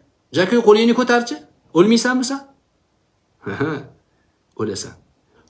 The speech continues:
O'lim e'tiqod tanlamaydi. Ateist ham aytadi, "O'laman", deydi. O'lasanmi? <laughs> Hisob kitob bor.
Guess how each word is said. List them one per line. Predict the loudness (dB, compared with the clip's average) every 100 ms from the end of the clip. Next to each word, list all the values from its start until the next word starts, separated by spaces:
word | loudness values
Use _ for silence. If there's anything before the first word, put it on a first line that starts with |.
| _
O'lim | 6 6 6 2 -2 -14 _ _ _ 6
e'tiqod | 6 6 0 -2 0
tanlamaydi. | 0 2 2 0 -2 -8 -2
Ateist | -2 4 4 4
ham | 4
aytadi, | 4 4 2
"O'laman", | 2 2 0 -4
deydi. | -10 -16 _ _ _ _ _ _ _ -12
O'lasanmi? | -8 -2 2 4 2 -2 -12 _
<laughs> | -10 -4 -4 -4 -12 _ -20 -20 -18 -18 -20 _ _ _
Hisob | -10 -6 -6
kitob | -6 -6 -2
bor. | -2 -4